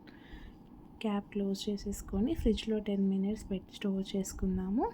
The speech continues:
నెక్స్ట్ కరివేపాకు లీవ్స్ తీసుకుందామండి. కరివేపాకు లీవ్స్ అనేది మనకు డీప్ ఫ్రైకి బాగా యూజ్ అవుతాయి. అలాగే పచ్చిమిర్చి కూడా, పచ్చిమిర్చి కూడా కట్ చేసుకుందాము. నెక్స్ట్ పచ్చిమిర్చి కూడా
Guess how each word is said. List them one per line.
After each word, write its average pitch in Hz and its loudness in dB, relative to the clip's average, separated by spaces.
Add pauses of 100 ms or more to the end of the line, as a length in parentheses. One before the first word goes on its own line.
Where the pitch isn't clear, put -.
నెక్స్ట్ 240 2
కరివేపాకు 208 0
లీవ్స్ 190 2
తీసుకుందామండి. 185 0
కరివేపాకు 233 4
లీవ్స్ 208 4
అనేది 220 6
మనకు 220 8
డీప్ 226 8
ఫ్రైకి 214 4
బాగా 196 4
యూజ్ 208 6
అవుతాయి. 202 2 (520)
అలాగే 208 4
పచ్చిమిర్చి 240 6
కూడా, - 2 (160)
పచ్చిమిర్చి 220 4
కూడా 233 8
కట్ 208 2
చేసుకుందాము. 196 4
నెక్స్ట్ 185 2 (140)
పచ్చిమిర్చి 240 6
కూడా 269 6